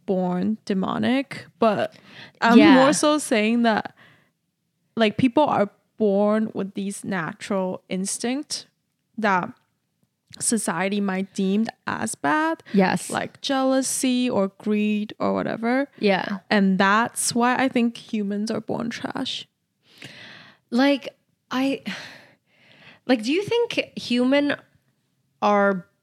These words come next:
Speaker 2: born with an innate moral compass, or d-, do we develop them?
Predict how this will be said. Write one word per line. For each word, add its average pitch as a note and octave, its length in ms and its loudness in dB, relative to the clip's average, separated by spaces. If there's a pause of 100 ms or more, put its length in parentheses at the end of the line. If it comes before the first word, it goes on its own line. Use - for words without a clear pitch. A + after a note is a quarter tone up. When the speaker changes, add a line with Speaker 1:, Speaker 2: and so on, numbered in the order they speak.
(320)
Speaker 2:
born A3 380 4
with A3 180 2
an G3 140 4
innate F#3 400 0
moral F#3 300 -4
compass, F#3 520 -8
or G3 80 -4
d-, F3+ 220 -14
do F#3 100 -8
we F3 100 -6
develop - 600 -6
them? - 380 -4